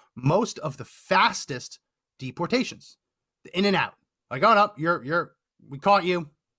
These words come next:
Sorry, you're going back." What those border agents were doing on horseback, trying to turn the illegal aliens around. So yeah, we have a hundred and twenty thousand Haitians alone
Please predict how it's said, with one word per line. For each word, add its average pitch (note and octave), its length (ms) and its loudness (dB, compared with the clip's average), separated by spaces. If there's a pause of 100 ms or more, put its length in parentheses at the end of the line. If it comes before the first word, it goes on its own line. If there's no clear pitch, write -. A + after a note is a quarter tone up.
(180)
Sorry, E3+ 320 2
you're C#3+ 140 -8
going D3+ 140 -4
back." D3 260 -2 (420)
What F3+ 300 -2
those F3+ 240 2
border G#3 320 -2
agents C#3+ 280 -8
were D3+ 80 -8
doing D#3 220 -8
on C#3 80 -8
horseback, D3+ 400 -8
trying C#3 220 -8
to B2 60 -20
turn F3 600 -6 (500)
the F3+ 120 -2
illegal B2+ 280 -2
aliens A2 400 -10 (200)
around. C3+ 380 0 (1500)
So G#3 140 4
yeah, G3+ 100 2 (100)
we C#3+ 80 -2
have C#3+ 60 0
a C3+ 40 2
hundred G3+ 200 2
and E3 100 -8
twenty F#3+ 180 0
thousand E3 520 0 (400)
Haitians G#3 580 0
alone D#3 600 0